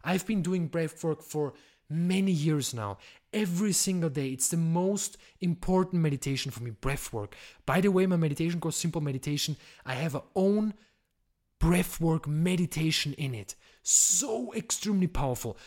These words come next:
But I'm gonna share something with you right now, okay? Belly breathing. When you get into this low vibration, in order to raise your vibration, breathe into your belly.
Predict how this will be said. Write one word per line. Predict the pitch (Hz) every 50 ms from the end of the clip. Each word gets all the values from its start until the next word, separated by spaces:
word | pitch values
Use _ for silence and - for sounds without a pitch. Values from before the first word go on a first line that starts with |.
| - -
But | - 156
I'm | 190 202
gonna | 185 202 196
share | 170 - - - 185 180 196
something | 202 196 - 185 170 - 170 165
with | 160 165 151 -
you | 170 156
right | 147 139 131 -
now, | 120 117 107 104 101 - _ _ _ _ _ _ _ _ -
okay? | 113 - 131 147 170 190 - - _ _ _ _ _ _ _ _ _ _ _ _ _ _ _ _ _ _ _ _ _ _ _ _ _
Belly | 214 202 202 208 202 190
breathing. | 165 - - 147 160 156 139 - - 113 101 98 98 - _ _ _ _ _ _ _ _ _ _ _ _ _ _ _ _ _ _ _
When | 151 139 147 175 233 240 254 269
you | 262 247 233 208 180 175 -
get | 226 220 226
into | 226 214 180 - 190
this | 170 185 160 -
low | 175 185 202 175 185 214
vibration, | 180 185 170 143 143 143 143 143 - - - 180 214 262 - - _ _ _ _ _ -
in | 175 185
order | 196 196 190 185 180
to | 185 - 185 180 170 170 - - - _ -
raise | 139 135 - 208 226 233 -
your | 214 202 175
vibration, | 165 156 143 127 139 139 139 131 - - - 165 190 214 - - _ _ _ _ _ _ _ _ _ _
breathe | - 226 254 277 277 262 240 196 - - - _ _
into | 185 175 170 160 - 165
your | 147 135 135
belly. | 117 - 127 123 120 113 104 98 95